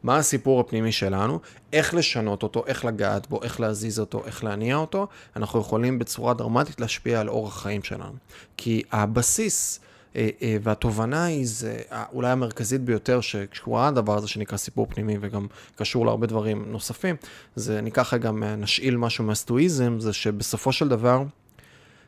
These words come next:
זה לא מה שקורה בפועל, אלא זו הפרשנות שלנו לגבי הדברים שקורים. יא, אנחנו יכולים לקחת שני אנשים, שהם יכולים להיות בדיוק עם אותו סיפור חיים,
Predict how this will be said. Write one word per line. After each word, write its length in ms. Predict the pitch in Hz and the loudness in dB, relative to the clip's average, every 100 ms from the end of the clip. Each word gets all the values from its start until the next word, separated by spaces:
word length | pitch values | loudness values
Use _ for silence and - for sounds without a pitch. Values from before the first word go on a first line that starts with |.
| - | -2
זה 280 | 117 113 120 | 2 8 8
לא 380 | 127 180 202 - _ _ _ _ - | 10 8 4 -2 _ _ _ _ -6
מה 400 | 120 117 123 127 | -2 4 6 6
שקורה 540 | - 117 - 107 107 | 4 2 0 0 0
בפועל, 680 | 92 95 - 107 135 208 233 - | -2 -8 -4 2 2 2 -2 -2
אלא 200 | 127 117 | 0 2
זו 320 | 110 120 131 | 0 2 4
הפרשנות 720 | 120 127 113 - 113 113 165 | 4 2 0 0 0 2 0
שלנו 400 | - 123 156 170 | 2 2 4 2
לגבי 320 | 117 113 104 | 2 2 2
הדברים 420 | 127 120 113 117 110 | 2 0 -2 -2 -4
שקורים. 520 | - 113 120 110 104 - - - _ _ - - - - - _ - | -6 -4 -4 -2 -6 -12 -20 -20 _ _ -20 -20 -20 -20 -20 _ -4
יא, 80 | 123 | -2
אנחנו 300 | 120 - 131 | -2 0 2
יכולים 240 | 160 214 | 4 4
לקחת 320 | 190 185 165 | 4 2 0
שני 180 | - 165 | -2 0
אנשים, 360 | 165 - 107 - _ _ _ _ - _ | 0 -4 -8 -10 _ _ _ _ -20 _
שהם 360 | - 127 120 123 | -4 2 4 2
יכולים 360 | 120 139 180 | 2 4 4
להיות 220 | 170 151 135 | 4 2 0
בדיוק 680 | 131 147 160 196 202 - | 0 2 4 6 6 4
עם 120 | 143 | 0
אותו 240 | 135 - 143 | 0 2 0
סיפור 480 | - 120 131 123 - | 2 2 4 4 0
חיים, 280 | 104 110 | -4 -4